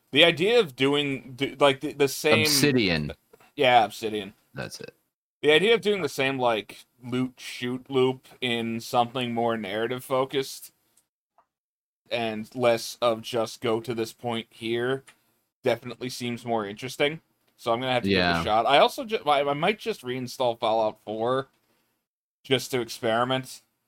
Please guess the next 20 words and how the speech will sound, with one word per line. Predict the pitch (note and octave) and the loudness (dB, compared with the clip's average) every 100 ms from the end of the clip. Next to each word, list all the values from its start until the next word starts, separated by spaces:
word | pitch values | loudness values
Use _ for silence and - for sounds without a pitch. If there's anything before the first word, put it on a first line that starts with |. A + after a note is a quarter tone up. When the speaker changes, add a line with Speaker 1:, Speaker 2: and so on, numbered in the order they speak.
| - | 0
Speaker 1:
Uh, | G#2+ A2 G#2+ G#2+ G#2 - _ _ _ _ _ _ _ _ _ | 2 4 4 4 2 0 _ _ _ _ _ _ _ _ _
but | A#2+ B2 | 2 6
I | B2+ | 8
also | C3+ - C3+ | 6 6 0
hit | B2+ C3 | 0 -4
some | - A#2+ | -6 -8
hard | A2+ A2+ A2+ | 0 0 0
drive | A#2 A2 A2+ | 2 2 0
space | - A2+ G#2+ A2+ | -2 -2 -2 -6
issues | G#2+ G#2+ A2 | -10 -10 -6
and | A2 | -2
I | G#2+ | -2
had | A#2 G#2+ | -2 -6
to | |
delete | G#2 A2 A2 | -10 -6 -6
a | G#2 | -6
bunch | A#2 A2 | -8 -8
of | G#2 - | -16 -6
games. | G#2 G#2+ G#2 G2 - - _ | -4 -4 -8 -12 -16 -20 _
So, | - A2 G2 F#2 | -6 -4 -2 -6